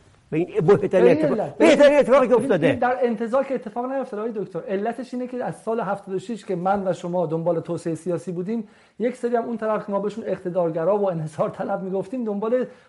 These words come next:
Speaker 2: قدرت نظامی بودن و این قدرت نظامی و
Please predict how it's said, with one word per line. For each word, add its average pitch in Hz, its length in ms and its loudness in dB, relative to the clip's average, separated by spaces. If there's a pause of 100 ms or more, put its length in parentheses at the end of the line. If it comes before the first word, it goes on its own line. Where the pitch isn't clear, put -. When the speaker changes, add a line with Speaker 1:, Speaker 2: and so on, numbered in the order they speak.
(100)
Speaker 2:
قدرت 220 580 2
نظامی 220 400 0
بودن 190 400 -2
و 208 40 0
این 240 160 0
قدرت 214 240 2
نظامی 208 600 0
و 190 220 0